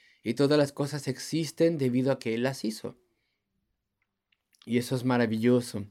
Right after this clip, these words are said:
es hermoso. Entonces, Él es el creador de todo el universo, Él es santo. Y mira una vez más cómo se describe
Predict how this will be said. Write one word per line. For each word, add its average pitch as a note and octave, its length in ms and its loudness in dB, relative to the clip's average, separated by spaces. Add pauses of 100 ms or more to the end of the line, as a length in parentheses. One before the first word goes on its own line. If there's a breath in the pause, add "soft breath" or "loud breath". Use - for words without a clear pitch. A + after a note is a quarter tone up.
(540 loud breath)
es B2 240 -4
hermoso. C3+ 720 2 (1300)
Entonces, C3 720 0
Él C3+ 180 4
es C3+ 160 0
el C3 140 2
creador B2+ 360 4
de C#3+ 140 2
todo C#3 240 0
el C3+ 60 0
universo, B2+ 680 2 (420 soft breath)
Él A2 160 0
es A#2+ 100 -2
santo. B2 580 0 (480 soft breath)
Y A2+ 160 0
mira C#3+ 220 4
una E3 140 2
vez D#3+ 260 -2
más C#3 400 2
cómo C3+ 260 0
se C#3 160 -2
describe B2+ 720 2